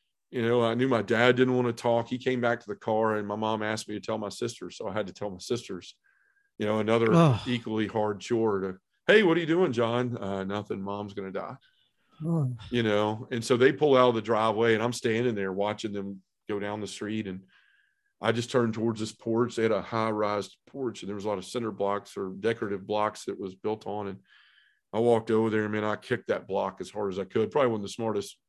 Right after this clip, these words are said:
Speaker 1: thing to do at the <laughs> time, but uh, I kicked it, and I just remember looking up and saying, "Lord, I hate you. I hate you." You know, I hadn't gone to church from the time I joined that fraternity until I met Angela.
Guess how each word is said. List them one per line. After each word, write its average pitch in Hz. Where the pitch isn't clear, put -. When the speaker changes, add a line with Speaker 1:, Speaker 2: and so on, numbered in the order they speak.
Speaker 1:
thing 107
to 101
do 107
at 104
the 120
<laughs> -
time, 160
but 160
uh, 117
I 117
kicked 131
it, 107
and 104
I 104
just 107
remember 107
looking 110
up 107
and 98
saying, 101
"Lord, 101
I 98
hate 95
you. 92
I 110
hate 101
you." 90
You 117
know, 117
I 127
hadn't 127
gone 113
to 104
church 113
from 107
the 104
time 113
I 113
joined 107
that 104
fraternity 107
until 104
I 101
met 101
Angela. 110